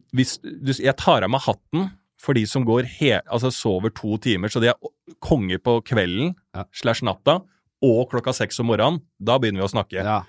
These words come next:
Speaker 1: Eh, men de som er
Speaker 2: Ikke
Speaker 1: kong-
Speaker 2: si helt om dagen, helt om natten.
Speaker 1: Nei, men
Speaker 2: Det
Speaker 1: de som
Speaker 2: orker
Speaker 1: er
Speaker 2: jeg ikke.
Speaker 1: konger
Speaker 2: Ja.
Speaker 1: klokka seks om morgenen,
Speaker 2: Ja.
Speaker 1: når de da legger seg åtte, det tar jeg ikke av meg en liten kalott engang
Speaker 2: <laughs> Nei.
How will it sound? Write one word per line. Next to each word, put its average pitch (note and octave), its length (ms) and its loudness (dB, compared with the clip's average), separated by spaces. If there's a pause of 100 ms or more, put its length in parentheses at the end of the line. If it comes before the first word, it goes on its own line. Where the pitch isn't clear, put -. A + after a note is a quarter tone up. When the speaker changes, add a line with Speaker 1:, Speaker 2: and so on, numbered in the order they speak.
(240)
Speaker 1:
Eh, A#2 240 4
men C3+ 200 4
de A#2 140 4
som C3 180 0
er C3 80 6
Speaker 2:
Ikke - 220 4
Speaker 1:
kong- C4+ 80 4
Speaker 2:
si C#3+ 220 4
helt B2 260 2
om A#2+ 100 2
dagen, G2 240 2
helt F#2+ 140 -2
om F#2 140 -2
natten. - 180 -4
Speaker 1:
Nei, D3+ 80 6
men - 140 4
Speaker 2:
Det C3 80 6
Speaker 1:
de - 80 4
som C#3 100 2
Speaker 2:
orker - 20 8
Speaker 1:
er D#3+ 60 4
Speaker 2:
jeg - 60 -6
ikke. - 80 2
Speaker 1:
konger C#3+ 440 2
Speaker 2:
Ja. G#2+ 220 0
Speaker 1:
klokka C#3 260 0
seks - 420 -4
om D3 100 2
morgenen, D3+ 380 4
Speaker 2:
Ja. G2 120 -6 (400)
Speaker 1:
når C3 140 4
de D3 100 4
da B2+ 160 6
legger G#2 360 2
seg - 180 2
åtte, F3 420 2 (140)
det A2+ 120 -2
tar D#3 220 2
jeg G2 100 0
ikke B2+ 80 2
av B2+ 60 6
meg D3 280 2
en D3+ 180 2
liten D3 500 0
kalott D3 580 2
engang G3 280 4
Speaker 2:
<laughs> - 20 0
Nei. C#3+ 140 6